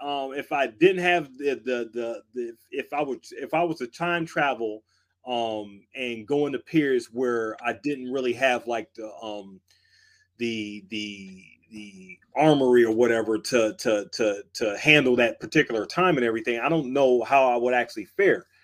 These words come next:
you know, um, 'cause you're in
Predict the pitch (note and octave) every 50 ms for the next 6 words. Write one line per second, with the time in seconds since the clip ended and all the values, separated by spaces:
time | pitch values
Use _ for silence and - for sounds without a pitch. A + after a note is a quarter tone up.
0 | _ _ _ _ _ _ - A#2 A#2 A#2 A2 G#2+ G#2 G#2+ G#2+ - _ _ _ _
1 | - B2+ B2 B2 A#2+ A2+ A2 G#2+ G#2+ G#2 _ _ _ - C#3+ A#2+ A#2+ C3+ C#3 D3
2 | B2+ E3 F#3 F#3+ F#3+ F3+ D#3+ C3